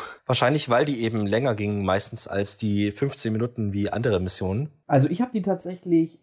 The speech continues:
Speaker 2: echt ziemlich zügig immer gemacht, weil die hatten für mich einfach die besten Belohnungen im Endeffekt. Also, ähm, das war für mich so, das vielleicht dann noch im Sinne des Lootens, wo ich dann doch noch ergriffen werde. Deswegen hab ich die immer relativ schnell gemacht, nachdem ich das erste Mal wusste, was die denn bedeuten. Entweder eben eine Fähigkeit oder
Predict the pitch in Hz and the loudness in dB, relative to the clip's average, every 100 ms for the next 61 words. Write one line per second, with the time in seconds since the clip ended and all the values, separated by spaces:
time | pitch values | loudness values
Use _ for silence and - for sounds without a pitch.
0 | _ - 156 175 - 160 147 - - 294 | _ -4 -2 -2 -2 -2 -2 -2 0 4
1 | 165 - 113 110 110 113 151 127 120 123 | 4 4 2 2 2 0 -2 0 2 4
2 | 135 151 147 147 139 147 - 135 135 131 | 4 4 2 -6 -4 -6 -6 -6 -4 -4
3 | 123 135 - 135 117 117 151 147 127 123 | 0 0 -2 -2 2 4 4 2 0 0
4 | 110 98 117 127 139 135 - 120 123 - | 0 -4 -6 -4 -4 -4 -4 -2 -2 4
5 | 117 120 127 127 127 135 143 - 139 139 | 4 6 2 2 4 2 0 -2 0 0
6 | 147 143 139 135 135 - - 147 165 156 | 0 0 4 4 4 0 -2 0 0 0
7 | 139 143 139 147 - - 135 135 135 127 | 0 2 2 2 -2 -2 2 4 2 0
8 | 123 156 160 147 143 - _ 131 156 233 | 2 2 4 2 0 -8 _ 4 4 2
9 | 175 156 156 - - _ _ - 139 135 | 2 0 -2 -12 -20 _ _ -2 0 0
10 | 127 147 175 160 - - 117 123 196 170 | 0 0 -2 -4 -2 2 4 4 2 2
11 | 131 117 117 131 170 - _ _ _ 127 | 4 6 4 4 2 0 _ _ _ 4
12 | 143 151 151 - 147 160 143 147 - 131 | 4 4 2 2 4 4 4 2 0 -2
13 | 127 165 185 165 160 139 127 143 143 151 | 2 4 4 2 0 -2 0 4 2 2
14 | 127 - 139 - 131 123 143 127 117 131 | -4 -4 -8 -2 2 2 2 0 0 0
15 | - 123 120 117 - 107 156 170 180 135 | -4 -4 -2 -2 0 4 4 2 -4 0
16 | 135 120 117 117 113 - 131 147 - 143 | 4 4 2 0 0 0 0 0 -2 -2
17 | 131 123 120 | 2 4 6